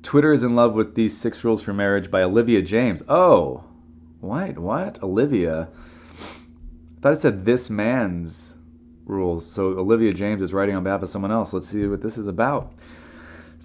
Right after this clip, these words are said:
"A lot of people have advice about marriage or relationships. Unfortunately, a lot of that advice is absolute B S.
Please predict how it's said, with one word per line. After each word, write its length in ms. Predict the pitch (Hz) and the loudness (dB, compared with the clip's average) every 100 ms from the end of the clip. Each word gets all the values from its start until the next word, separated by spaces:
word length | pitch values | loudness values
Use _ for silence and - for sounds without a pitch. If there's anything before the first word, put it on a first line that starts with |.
| - - | -20 -2
"A 40 | 117 | 2
lot 180 | 131 156 | 6 6
of 40 | |
people 240 | 156 156 | 4 2
have 160 | 143 135 | 2 2
advice 320 | 113 127 143 | 2 4 4
about 180 | 143 113 | 4 2
marriage 360 | 113 131 147 127 | 2 0 2 4
or 60 | |
relationships. 640 | 117 127 139 120 - 104 113 | 4 4 2 -2 -2 -2 -2
Unfortunately, 540 | 98 135 147 139 127 | -2 4 4 4 0
a 40 | 107 | 2
lot 220 | 113 135 | 4 4
of 180 | 127 107 | 4 2
that 280 | 113 120 107 | 2 2 -2
advice 340 | 98 110 107 | 0 2 2
is 80 | 92 | -2
absolute 600 | 101 123 - 123 117 87 | -2 -2 0 0 0 -2
B 200 | 101 117 | 0 2
S. 520 | 98 104 - - - | 2 -2 -6 -12 -16